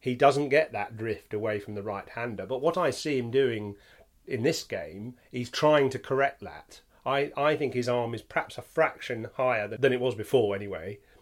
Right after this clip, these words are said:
And he, he, you know, but he's learning at test level,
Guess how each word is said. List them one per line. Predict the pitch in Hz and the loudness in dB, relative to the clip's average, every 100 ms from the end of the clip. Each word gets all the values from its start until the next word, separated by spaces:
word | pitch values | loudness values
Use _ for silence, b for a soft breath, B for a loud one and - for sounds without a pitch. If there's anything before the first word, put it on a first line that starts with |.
| b - | b 2
And | 131 | 4
he, | 131 139 | 4 0
he, | - 143 - 160 | -4 -4 -6 -2
you | |
know, | 139 | 0
but | 127 | 2
he's | 135 127 | 0 2
learning | 143 156 170 120 98 117 151 | 6 8 6 4 -2 -6 -4
at | 139 147 | -2 -2
test | - 156 - | 0 0 0
level, | 147 165 120 73 85 | 2 2 0 -10 -14